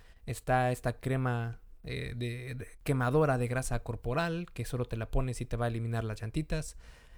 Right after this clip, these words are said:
Eh, también necesitas C L A para definir esos últimos, eh, zonas de grasa que te van a quedar. La proteína para que crezca el músculo, los B C A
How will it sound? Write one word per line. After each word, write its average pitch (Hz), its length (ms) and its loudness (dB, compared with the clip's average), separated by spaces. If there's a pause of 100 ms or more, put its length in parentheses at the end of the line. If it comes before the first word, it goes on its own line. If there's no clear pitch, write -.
(120)
Eh, 107 160 2
también 131 500 4
necesitas 117 480 0
C 123 180 2
L 113 200 2
A 131 220 4
para 107 200 2
definir 123 540 2
esos 127 300 -2
últimos, 113 580 -4 (540)
eh, 110 360 -6 (180)
zonas 139 420 2
de 117 80 0
grasa 131 280 4
que - 100 -2
te - 80 -2
van 113 140 0
a 110 40 -2
quedar. 156 440 -2 (480)
La 113 180 -2
proteína 143 580 4
para 123 180 0
que - 120 -2
crezca 120 260 -4
el 117 60 -2
músculo, 156 500 0
los 131 160 0
B 131 120 2
C 127 200 2
A 135 100 4